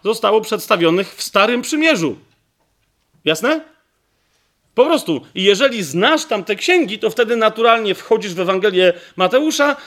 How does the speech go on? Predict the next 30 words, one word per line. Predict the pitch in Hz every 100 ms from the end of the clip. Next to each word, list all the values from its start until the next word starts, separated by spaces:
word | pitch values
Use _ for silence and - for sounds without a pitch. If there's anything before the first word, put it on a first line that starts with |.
| -
i | 208
nagle | 226 208
wychodzi | 190 214 214 196
Jan | 214 233 226
i | 196
mówi: | 196 185
„Hej, | 196 214 127 - _
nawracajcie | 185 214 226 220 196 185 202
się, | 226 247 - -
bo | 190
Królestwo | - 226 233 226 -
Boże | 185 196 220
jest | 220 165
w |
zasięgu | 180 214 240 247
ręki”. | 330 320 190 175 226 - _ _ _ _
I | 214
mówisz: | 214 240 214 -
„O, | 381 381
wow, | 277 269 349 302 180 131 - _ _ _ _
to | - 233
jest | 269 294 -
czad”. | - 320 202
I |
wtedy | 214 247 226
pojawia | 175 226 220 202
się | -
Jezus, | 190 302 349 233 247
który | - 220 214
mówi: | 214 202 220